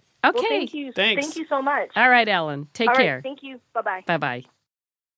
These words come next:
Speaker 1: This is Christopher Kimball's Milk Street Radio. If you'd like your cooking question answered, just give us a ring anytime. That number is one eight five five four bow tie. One more time, one eight five five four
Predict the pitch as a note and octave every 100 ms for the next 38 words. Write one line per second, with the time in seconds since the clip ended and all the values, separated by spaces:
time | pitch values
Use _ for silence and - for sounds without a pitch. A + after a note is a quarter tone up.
0 | _ _ F#3+ D#3+ F#3+ - E3+ - C#3 C3
1 | C#3+ C3 A2+ B2+ A2+ B2 A2 B2 D3 A#2+
2 | G#2+ A#2 C3+ D3 D3+ - B2 - E3+ D3
3 | C3 - C3+ - B2 A2+ B2+ A2+ - F#3+
4 | D3+ B2+ - C3 B2+ - B2 A#2+ A#2+ -
5 | F3+ B2+ A2+ A2+ D#3+ D#3 A#2 G#2+ D#3 A3+
6 | A#2+ A#2+ A#2+ A#2+ - A#2 G#2+ - A2 A2
7 | G#2 - A#2 G#2 F#2 A#2 A2 A#2+ A#2+ A3
8 | _ _ _ _ _ - D#3+ C#3 A2 -
9 | C3 C#3+ A2+ C#3 D3 F#3+ - _ _ _
10 | E3 F#3 F3 C#3+ C3 - B2 A2 A2 -
11 | - - B2 A2